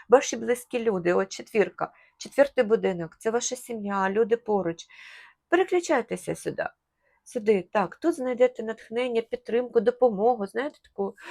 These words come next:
ну, емоції дуже теплі, які вас підтримують і розгонять всі ті ваші думки. Е, вісімка, середина тижня. Тут теж, дивіться, дівчина сидить перед дзеркалом.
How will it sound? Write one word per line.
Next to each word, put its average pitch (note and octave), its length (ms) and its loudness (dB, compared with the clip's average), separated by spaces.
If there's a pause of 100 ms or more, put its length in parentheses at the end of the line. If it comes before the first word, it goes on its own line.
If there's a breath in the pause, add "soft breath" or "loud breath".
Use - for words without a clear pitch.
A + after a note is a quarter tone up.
(260 loud breath)
ну, B3+ 220 -6
емоції A#3+ 420 -4
дуже G#3+ 260 -4
теплі, G3 600 -6
які F3 240 -12
вас F#3 160 -10
підтримують C4+ 720 -4
і A#3 40 4
розгонять B3+ 500 0
всі - 140 -10
ті A3+ 220 -6
ваші A3+ 280 -8
думки. G2 520 -10 (1040 loud breath)
Е, G3+ 180 6
вісімка, A#3 600 2
середина C4 500 0
тижня. F3 380 -4
Тут C#4 200 -8
теж, G#3 180 -2
дивіться, G#3 460 -8 (400 loud breath)
дівчина F#3+ 480 -4
сидить A3+ 420 -8
перед G#3 220 -2
дзеркалом. - 520 -6